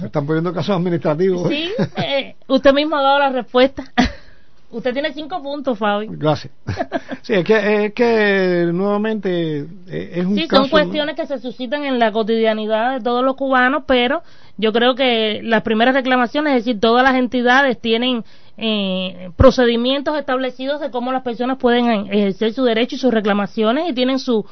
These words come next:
Speaker 2: sus procedimientos y sus plazos para darle respuesta y, y compensación a todas esas, a todas esas cuestiones
Speaker 1: Mire,
Speaker 2: que
Speaker 1: es que
Speaker 2: se pueden
Speaker 1: son a
Speaker 2: suscitar.
Speaker 1: veces, a veces son, y perdona que nos vayamos un poquito del tema,
Speaker 2: Sí.
Speaker 1: esos son los mecanismos que existen también.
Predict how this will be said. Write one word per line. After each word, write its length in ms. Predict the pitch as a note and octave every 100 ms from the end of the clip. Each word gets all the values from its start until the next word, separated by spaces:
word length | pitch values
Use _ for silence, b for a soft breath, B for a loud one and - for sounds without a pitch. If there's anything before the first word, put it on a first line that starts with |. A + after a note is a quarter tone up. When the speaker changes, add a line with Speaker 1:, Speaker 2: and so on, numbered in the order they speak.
| b b
Speaker 2:
sus 200 | - B3
procedimientos 880 | - A#3+ A#3+ A#3 A#3+ B3 C4 C4+ F#4+ b b -
y 140 | A#3 B3
sus 340 | C4 B3+ A#3
plazos 540 | - C#4 C4+ C4 C4+ F4+
para 200 | C#4 A#3
darle 220 | A3 C4
respuesta 580 | B3+ - A#3+ A#3+ B3 E4+
y, 260 | D#4 B3 G3
y 100 | A3
compensación 680 | A3 G#3 G#3+ G3+ F3 B3 E4
a 80 | C#4+
todas 260 | A#3 A#3
esas, 400 | A3+ A3+ B3 F#3+ b b b b - -
a 140 | - F#3+
todas 200 | G#3 A#3
esas 180 | A#3+ C4
cuestiones 320 | C4 G3+ B3
Speaker 1:
Mire, 0 |
Speaker 2:
que 60 | G3+
Speaker 1:
es 40 | G3+
que 60 | G#3
Speaker 2:
se 60 | G3+
pueden 60 | G#3
Speaker 1:
son 80 |
a 40 | F#3+
Speaker 2:
suscitar. 240 | G#3 F#3+
Speaker 1:
veces, 120 | A#3 F#3
a 40 |
veces 300 | F#3+ G#3+ G#3+
son, 380 | A3+ A3 F#3 D#3
y 60 | D3+
perdona 360 | D3+ E3 G3+
que 100 | F#3+ F3
nos 180 | E3
vayamos 320 | D3+ F#3+ G3 G3
un 80 |
poquito 360 | F#3 F3+ G3 F3+
del 120 | E3
tema, 320 | F#3 F3+ C3+ D3
Speaker 2:
Sí. 100 | - -
Speaker 1:
esos 160 | E3+
son 100 | G#3
los 80 | G3
mecanismos 540 | F#3 C#3+ D3 D#3+ D#3 D3+
que 100 | C#3
existen 360 | - A#2+ C3
también. 320 | A#2+ A#2 G#2